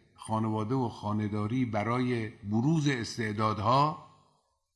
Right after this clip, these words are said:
مانع درس خوندن او، مانع مطالعه کردن او،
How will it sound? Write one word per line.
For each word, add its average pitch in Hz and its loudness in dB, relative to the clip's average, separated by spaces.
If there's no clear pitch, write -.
مانع 113 2
درس 110 2
خوندن 110 -2
او، 131 0
مانع 120 -2
مطالعه 107 -4
کردن 107 -6
او، 131 -6